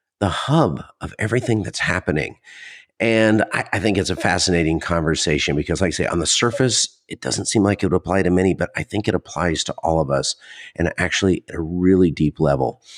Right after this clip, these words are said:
And so once you listen to this conversation, please, uh, hit me up on Twitter or Instagram, which is just at Brock Edwards. On either of those, you can leave comments on the website, brock edwards dot com.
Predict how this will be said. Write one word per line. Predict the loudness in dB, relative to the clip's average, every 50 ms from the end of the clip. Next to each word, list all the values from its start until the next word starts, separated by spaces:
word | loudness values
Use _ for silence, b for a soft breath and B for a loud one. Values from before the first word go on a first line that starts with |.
| B B B B B -2
And | 0 0 2
so | 2 4 4
once | 4 2 2 2 2 2 2 4 4 2
you | 4
listen | 4 2 2 2 2
to | 2 2
this | 2 2 0
conversation, | 0 0 0 2 2 0 0 2 2 2 2 2 0 0 0 0
please, | -2 -2 0 2 4 4 4 2 0 -2 -6 B B B B B B B B _ -12
uh, | -12 -12 -12 -14 -16 -20 -20 _ _
hit | -4 -2 2
me | 2 4
up | 4 2 2 0 -2
on | -2 0 0 0 0 -2
Twitter | -4 -2 0 2 2 4 4 4 4
or | 2 2 0 0 0 0 0 0 -2
Instagram, | -2 0 -2 -2 -2 0 2 2 4 4 2
which | 2 0 -2 -4
is | -6
just | -4 -4 -4 -4 -6 -6 -4
at | -4 -4 -2
Brock | -2 -2 -2 0 0
Edwards. | 0 0 2 2 2 2 2 0 -4
On | -8 -10 -8
either | -4 -4 -2 0 2 2
of | 2 4
those, | 4 6 6 4 4 2
you | -2 -6
can | -4 -2 -2
leave | -2 -2 -2 -4
comments | -4 0 2 2 2 2 2 0
on | 0 0
the | 2
website, | 2 2 2 0 0 0 0 0 0 0 -2
brock | -4 -4 -4 -2 -2
edwards | 0 2 2 0 0 0
dot | -2 -2 -2 -2
com. | -2 -2 0 2 0 0 -2